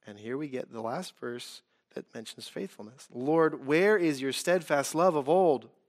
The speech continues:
which by your faithfulness you swore to David?"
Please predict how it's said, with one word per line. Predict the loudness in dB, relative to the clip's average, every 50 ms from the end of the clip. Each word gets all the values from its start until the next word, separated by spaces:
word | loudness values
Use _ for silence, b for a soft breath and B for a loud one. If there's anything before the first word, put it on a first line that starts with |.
| _ _ _ _ _ _ _
which | -12 0 2 2 2 2 0 2
by | 4 4 6 6
your | 4 2 -2
faithfulness | -2 0 2 2 2 2 -2 -4 -4 -4 -4 -6 -8 -10
you | -10 -8
swore | -8 -10 -10 -6 -4 -2 0 0 -2 -2
to | -6 -8
David?" | -4 -4 -4 -4 -4 -8 -12 -14